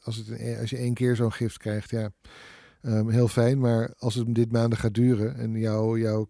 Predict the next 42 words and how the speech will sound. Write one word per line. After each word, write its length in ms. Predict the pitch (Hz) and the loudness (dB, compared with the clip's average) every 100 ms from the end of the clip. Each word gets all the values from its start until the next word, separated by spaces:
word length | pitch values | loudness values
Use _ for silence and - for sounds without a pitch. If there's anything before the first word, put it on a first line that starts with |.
| _ _ | _ _
koffieshop 520 | 135 123 123 - 107 | -2 0 0 0 -2
of 100 | 110 | 0
jouw 120 | 120 | -2
kleine 300 | 110 117 113 | 0 0 0
restaurant 420 | 110 104 110 127 117 | -2 -4 -4 -4 -2
draait 320 | 113 107 - | -2 -2 -4
niet 120 | 101 | -6
meer, 420 | 110 117 143 127 - - - _ | -2 -2 -4 -8 -12 -20 -20 _
ja, 100 | 120 | -2
dan 100 | 113 | 2
heb 140 | 113 | 2
je 100 | - | 2
meer 220 | 117 131 | 2 2
nodig. 360 | 127 110 107 101 | 2 2 2 0
En 80 | 117 | 0
dat 180 | 127 135 | 0 0
is, 200 | 127 131 | -2 2
ehm, 220 | 123 120 - - - - | 2 0 -6 -18 -20 -4
nog 140 | 127 | 0
niet 140 | 139 131 | 2 2
helemaal 200 | 120 110 | 2 4
duidelijk, 320 | 110 131 147 | 4 2 2
maar 180 | 117 117 | 0 0
er 60 | |
zijn 180 | 113 117 | 2 2
werkelijk 320 | 117 117 120 101 | 2 0 -2 0
honderden 440 | 127 139 131 123 _ - - 123 123 113 | 0 2 0 0 _ -20 -14 -10 -8 0
biljoenen, 680 | 127 123 120 131 131 120 120 | 4 4 6 4 4 2 0
eh, 360 | 117 113 113 | 0 0 0
won, 320 | 110 120 117 110 - - - _ | 2 2 0 -6 -12 -20 -20 _
eh, 160 | 139 110 | -6 -4
Zuid-Koreaanse 600 | 107 120 117 123 113 113 | 2 2 2 0 2 2
won 200 | 117 113 | 0 0
vrijgemaakt 680 | - 123 120 120 110 110 - | 0 0 0 0 0 -2 -4
om 140 | 117 | 0
dit, 260 | 120 117 120 | 0 0 0
eh, 260 | 110 110 107 - - - - | 2 2 -2 -8 -20 -20 -8
om 80 | 127 | 0
dit 180 | 120 | 0
aan 160 | 123 131 | 2 0
te 120 | 135 | -2
pakken. 380 | - 104 - 156 | 0 -2 -2 -8